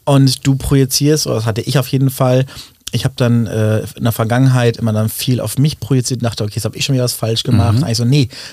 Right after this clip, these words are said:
Speaker 1: Moment mal, die Person finde ich wichtig in der Freundschaft auch mal zu sagen, "Du, es ist was schiefgelaufen, es tut
Speaker 2: Mhm.
Speaker 1: mir leid."
Speaker 2: Klar.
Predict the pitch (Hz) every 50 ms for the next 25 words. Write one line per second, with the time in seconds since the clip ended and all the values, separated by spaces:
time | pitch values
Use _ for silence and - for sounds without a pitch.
0 | - - - 117 127 131 139 131 120 104 104 110 104 - 120 110 113 123 123 123
1 | 131 131 135 - - - - - - _ _ _ _ - - - 147 147 147 -
2 | - 190 147 147 151 165 - - 147 139 127 120 - 143 131 131 - 131 - -
3 | - 123 123 131 117 110 - 123 123 117 110 110 113 107 107 104 139 139 139 131
4 | 117 104 - - _ _ - 117 - - - - 113 110 - - 156 160 - -
5 | - 139 131 127 127 131 127 - - 123 123 117 - - - - - - 92 85
6 | 85 117 113 113 123 143 165 185 214 - - - - 160 135 107 101 98